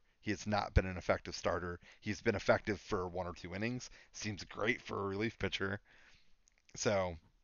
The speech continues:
like, I, I think utilizing him in that role,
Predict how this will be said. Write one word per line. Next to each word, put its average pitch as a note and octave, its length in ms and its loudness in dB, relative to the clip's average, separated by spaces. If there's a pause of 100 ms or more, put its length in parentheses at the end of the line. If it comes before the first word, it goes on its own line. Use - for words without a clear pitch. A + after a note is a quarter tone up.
(360)
like, G#2 300 2
I, G#2 260 6
I A2 120 2
think G2 240 -4
utilizing G2 560 2
him F#2+ 160 -4
in F#2 80 -4
that F#2 180 -2
role, F#2 380 -4